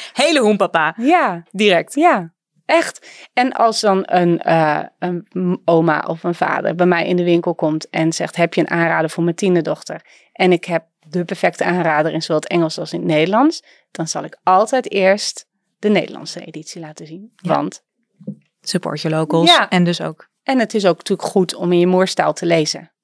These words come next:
Speaker 2: Want
Speaker 1: Ja.
Speaker 2: het zal best heel erg achteruit gaan, dat geloof ik.
Speaker 1: Ja.
Speaker 2: Met de kennis van de Nederlandse taal en zo.
Speaker 1: Maar dan zou je dus eigenlijk bijna moeten zeggen: waar leg je dan de prioriteit? Is het dan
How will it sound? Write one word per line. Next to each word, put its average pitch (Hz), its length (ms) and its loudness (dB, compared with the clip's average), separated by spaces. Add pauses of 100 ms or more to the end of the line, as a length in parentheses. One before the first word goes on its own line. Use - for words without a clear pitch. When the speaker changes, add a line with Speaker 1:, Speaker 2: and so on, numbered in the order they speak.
Speaker 2:
Want 165 200 2
Speaker 1:
Ja. - 60 -6
Speaker 2:
het - 80 -6
zal 170 200 0
best 180 300 -2 (120)
heel 165 260 2
erg 165 140 0
achteruit 170 420 -4
gaan, 160 140 -10
dat 160 160 -14
geloof 170 300 0
ik. - 380 -20 (920)
Speaker 1:
Ja. 180 120 -2
Speaker 2:
Met 156 140 -2
de 165 220 -10
kennis 156 320 -6
van 156 160 -16
de 165 80 -14
Nederlandse 160 480 -16
taal - 220 -20
en 185 180 -20
zo. - 80 -10
Speaker 1:
Maar 185 200 0
dan 202 320 2
zou 190 220 2
je 185 80 2
dus 175 120 -2
eigenlijk 180 300 -2
bijna 180 220 4
moeten 180 240 2
zeggen: 170 340 0
waar 160 220 4
leg 175 180 0
je 180 60 -4
dan 170 140 0
de 165 60 0
prioriteit? 170 840 0 (220)
Is 160 180 -2
het 165 140 -2
dan 156 300 -8